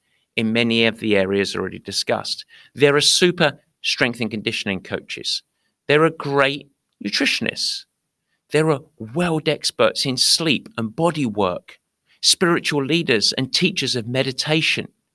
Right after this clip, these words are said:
therapists of all kind. And all of these, the good ones, I greatly respect. And they all have their role and their place in performance. But any good one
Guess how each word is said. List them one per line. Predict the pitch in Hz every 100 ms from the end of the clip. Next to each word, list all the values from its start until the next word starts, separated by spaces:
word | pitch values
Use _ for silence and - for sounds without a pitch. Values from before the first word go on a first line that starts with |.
| _ _ _ _ _ _ _
therapists | - 185 165 160 143 - 123
of | 120
all | 139 120
kind. | - 147 139 120 - _ - -
And | - 151 -
all | 175 202 185
of | 143 131
these, | 165 147 104 - - - - _ _ _ -
the |
good | 139 160 160
ones, | 113 110 104 -
I | 127
greatly | 107 113 107 139 175 175 147
respect. | - 143 - - 165 - _ - _ _ _ _ _ -
And | 139
they | 151 175
all | 170
have | 165 139 123
their | 127 123
role | 127 196 151 - _ _ _ -
and | 131 135
their |
place | 135 - 160 135 -
in | 127
performance. | 127 - 151 139 98 - - - _ _ _ _ _ _ _ _ _ -
But | - -
any | 160 190 202
good | 160 - 147 92
one | 95 - 104